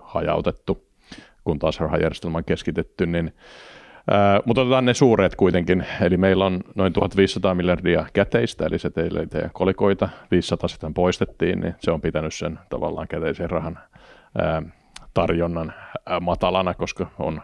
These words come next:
vähän epäkäytännöllistä niin kun satasia pitää tota huumeparoninkaan tota käsilaukussa. Sitten meillä on noin neljätuhatta miljardia keskuspankin muuta rahaa, joka on siis sama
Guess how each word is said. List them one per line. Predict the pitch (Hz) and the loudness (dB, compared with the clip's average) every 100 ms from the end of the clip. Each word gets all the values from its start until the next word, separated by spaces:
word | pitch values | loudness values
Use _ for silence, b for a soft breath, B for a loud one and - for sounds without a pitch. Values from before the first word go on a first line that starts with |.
| - | -6
vähän | 78 78 | -2 0
epäkäytännöllistä | 80 87 87 76 82 85 71 90 - | 0 -2 -2 -2 0 -2 -2 -4 -6
niin | 80 | -8
kun | 85 | -8
satasia | - 87 - - | -6 -6 -6 -8
pitää | - - 82 87 | -8 -8 -10 -10
tota | - 92 92 - b b b b b b - - | -10 -6 -6 -8 b b b b b b -8 2
huumeparoninkaan | 101 87 - 90 90 90 92 90 | 2 2 0 0 0 0 2 0
tota | 87 - - | -2 -8 -2
käsilaukussa. | 101 101 92 92 90 - 90 _ B B B B B B | 0 4 4 4 2 -2 -4 _ B B B B B B
Sitten | - 101 104 | -2 0 4
meillä | 98 95 | 4 4
on | 90 | 4
noin | 92 87 85 82 _ | 4 2 0 -2 _
neljätuhatta | 95 92 92 87 - 87 _ - | 2 2 2 0 -2 -2 _ 0
miljardia | 101 90 87 87 85 | 2 4 2 2 2
keskuspankin | 95 - 95 87 90 - 85 | 0 -2 -2 -2 -2 0 2
muuta | 104 113 107 | 4 4 2
rahaa, | 101 92 87 80 80 - b | 0 2 2 2 0 -4 b
joka | - - | -10 -6
on | 78 | -6
siis | - - | -6 -6
sama | - 78 | -6 -6